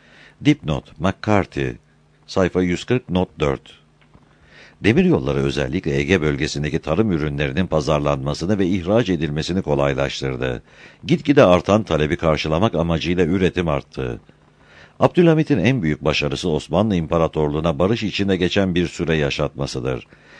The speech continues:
Bin sekiz yüz yetmiş dokuzdaki Yunan Savaşı yaptığı tek savaştı. Milliyetçi ayaklanmalar ve yerel eşkıya hareketleri oluyordu ama yönetimin etkililiği düzelmekteydi. Amerikalı nüfus bilimci Justin McCarthy,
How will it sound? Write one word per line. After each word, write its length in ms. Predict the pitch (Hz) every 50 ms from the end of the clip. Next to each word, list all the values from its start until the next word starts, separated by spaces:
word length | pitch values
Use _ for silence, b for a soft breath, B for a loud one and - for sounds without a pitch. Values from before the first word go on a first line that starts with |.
| B B B
Bin 160 | B 101 143 147
sekiz 320 | - - 143 131 160 117
yüz 140 | 98 73 73
yetmiş 320 | 80 73 - 78 73 67
dokuzdaki 460 | 71 76 - 82 78 62 80 73 -
Yunan 320 | 78 76 95 107 95 78 78
Savaşı 380 | - 73 73 73 78 73 87
yaptığı 420 | 92 90 85 82 - - 113 117 113
tek 220 | - 127 123 -
savaştı. 640 | - 76 69 69 69 65 - - 69 67 67 60 - B B B B B B B
Milliyetçi 440 | 80 87 90 78 76 78 73 - 98
ayaklanmalar 840 | 80 76 73 71 - 73 69 71 69 69 67 67 71 85 87 78
ve 100 | 73 78
yerel 280 | 78 80 85 92 98 82
eşkıya 400 | 80 82 - - - 101 104 98
hareketleri 460 | 92 95 92 - 101 - - 110 110
oluyordu 600 | 107 101 98 113 104 78 67 62 58 65 64 - B B B B B
ama 200 | - 143 151 143
yönetimin 460 | 92 82 95 98 98 - 101 101 113 101
etkililiği 600 | 78 92 92 - - - 98 101 104 113 117 85
düzelmekteydi. 960 | 90 87 78 98 92 90 87 92 92 - - - 95 87 71 69 65 57 - - b b b b b b b b b b b b
Amerikalı 460 | 120 123 156 180 208 - 160 117 82
nüfus 340 | 78 73 - 95 113 104 -
bilimci 600 | 65 73 80 71 78 73 69 65 76 90 95 76
Justin 400 | 64 101 107 110 - - 131 123
McCarthy, 720 | 113 107 110 110 - - 127 131 131 - - - 69 71